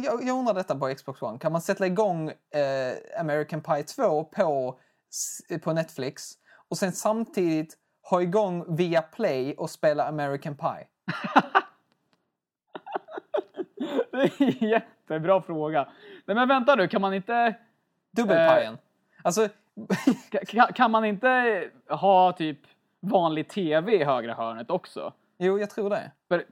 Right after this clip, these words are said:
Speaker 2: i sådana fall, om American Pie går, <laughs> går på typ sexan, som det typ alltid gör, eh,
Speaker 1: Mm.
Speaker 2: känns det som åtminstone,
Speaker 1: Ja,
Speaker 2: eh,
Speaker 1: det
Speaker 2: så kan man ju
Speaker 1: är
Speaker 2: ha den i
Speaker 1: fan.
Speaker 2: hörnet och sen så kan man streama American Pie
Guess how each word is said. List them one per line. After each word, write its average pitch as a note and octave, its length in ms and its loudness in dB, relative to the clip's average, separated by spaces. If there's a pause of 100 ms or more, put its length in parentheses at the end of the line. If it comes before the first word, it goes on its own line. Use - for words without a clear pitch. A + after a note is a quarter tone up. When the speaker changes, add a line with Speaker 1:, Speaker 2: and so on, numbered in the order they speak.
(120)
Speaker 2:
i G3 120 -2
sådana G#3 320 6
fall, G3+ 280 6
om F3 200 2
American E3+ 400 2
Pie A3+ 280 6
går, D#3+ 460 0 (380)
<laughs> - 400 -6
går G#3 180 6
på F#3+ 140 -6
typ E3+ 240 0
sexan, C3+ 640 -2 (260)
som C#3+ 120 -4
det C#3+ 80 4
typ C#3 200 -2
alltid B2 320 -2
gör, A#2 380 -4 (260)
eh, C3+ 340 2
Speaker 1:
Mm. A3 220 -6 (300)
Speaker 2:
känns B2+ 340 -4
det A2 80 -16
som A2+ 160 -12
åtminstone, G2 560 -14 (160)
Speaker 1:
Ja, F#3+ 140 0
Speaker 2:
eh, B3 60 -2
Speaker 1:
det C4+ 60 -4
Speaker 2:
så - 60 -6
kan F#3+ 80 0
man F3+ 80 0
ju F3 60 4
Speaker 1:
är F3+ 80 2
Speaker 2:
ha F3 40 0
den C4+ 180 8
i G3 60 6
Speaker 1:
fan. A3 140 8
Speaker 2:
hörnet D#3+ 300 4
och E3+ 60 -2
sen F#3 140 0
så G3+ 80 2
kan A3+ 100 2
man A#3+ 120 2
streama A3 540 0
American F3 460 2
Pie B2+ 440 0